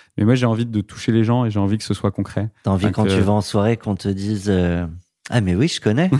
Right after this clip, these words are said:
Speaker 1: <laughs> J'ai envie que quand tu rencontres quelqu'un, ça puisse, il puisse être un client potentiel. Euh, ça, c'est quelque chose d'assez important pour moi, ouais. Et j'ai envie que ça puisse toucher tout le monde.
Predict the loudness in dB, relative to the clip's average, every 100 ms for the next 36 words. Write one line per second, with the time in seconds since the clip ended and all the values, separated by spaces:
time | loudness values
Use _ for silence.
0 | 0 -2 0 0 0 -4 -16 -20 _ 2
1 | 2 2 0 -4 0 0 2 0 -2 0
2 | 0 0 0 0 -4 -4 -6 -4 -6 -4
3 | -2 -2 -2 -4 -2 -2 0 -2 -2 -4
4 | -6 -8 _ _ -2 0 2 0 0 -2
5 | -2 -4 -4 -2 0 0 0 0 0 -2
6 | -2 -4 -2 -2 0 2 2 2 0 -4
7 | -2 2 2 2 0 -2 -2 -4 -10 -4
8 | -4 -2 0 0 0